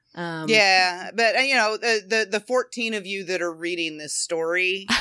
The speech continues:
Speaker 2: uh,
Speaker 1: <laughs>
Speaker 2: already, you know, know what happens anyway, so.
Speaker 1: Yeah, and, I mean, it is nice, though, that, uh, in a way that this is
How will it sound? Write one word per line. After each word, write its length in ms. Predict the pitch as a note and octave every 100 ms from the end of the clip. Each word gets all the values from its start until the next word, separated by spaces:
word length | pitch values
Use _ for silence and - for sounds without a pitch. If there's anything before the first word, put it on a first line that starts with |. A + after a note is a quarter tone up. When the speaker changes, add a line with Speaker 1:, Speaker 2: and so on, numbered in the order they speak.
| -
Speaker 2:
uh, 120 | D#3+
Speaker 1:
<laughs> 40 |
Speaker 2:
already, 640 | G3 A#3+ E3 E3 D#3 D#3 B2
you 160 | E3 D#3+
know, 320 | D3 C#3+ C3+
know 200 | E3 D#3
what 120 | D3+ C#3
happens 360 | C#3 C#3+ B2+
anyway, 400 | C3 B2 G2+ D2+ -
so. 200 | - - B1+ - _ _ -
Speaker 1:
Yeah, 340 | A3 A3 G3 - - -
and, 260 | C#4+ F4 A#3+
I 80 | C4
mean, 160 | C#4
it 180 | - A#3+
is 360 | C4+ C#4 C4+ - _ -
nice, 320 | B3+ B3+ B3+
though, 180 | C4 B3+
that, 160 | A#3 G3+
uh, 200 | G#3+ -
in 100 | A#3
a 60 | G#3+
way 280 | G3 G3+ G#3+
that 220 | G#3 G3+
this 220 | G#3 -
is 260 | G#3 G#3